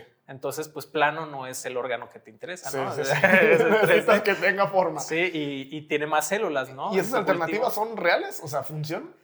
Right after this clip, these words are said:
Speaker 1: Eh, son reales, se utilizan, pero si tenemos el escollo del modelo animal, pues imagínate tú cuántos peros puedes ponerle a un modelo in vitro, ¿no?
Speaker 2: Sí.
Speaker 1: O sea, <laughs>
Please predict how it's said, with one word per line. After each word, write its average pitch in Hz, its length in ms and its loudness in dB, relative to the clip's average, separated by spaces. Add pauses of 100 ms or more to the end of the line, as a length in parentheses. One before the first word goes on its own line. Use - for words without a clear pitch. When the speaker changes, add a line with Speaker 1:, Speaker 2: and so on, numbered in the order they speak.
(360)
Speaker 1:
Eh, 143 340 -2
son 185 200 -2
reales, 196 500 8
se - 100 -6
utilizan, 151 720 -2 (160)
pero 151 420 4
si 135 360 -8
tenemos 147 340 -8
el 170 80 -8
escollo 151 380 -4
del 156 100 -2
modelo 139 300 -6
animal, 156 400 -4
pues 151 160 -10
imagínate 139 480 -12
tú 147 240 -12
cuántos 139 340 -6
peros 147 440 -4
puedes 123 280 -8
ponerle 123 380 -12
a 123 40 -12
un 123 120 -16
modelo 120 480 -12
in 123 120 -20
vitro, 135 280 -16
¿no? 135 60 -16
Speaker 2:
Sí. 139 160 -10
Speaker 1:
O 117 100 -8
sea, 170 960 4
<laughs> - 0 -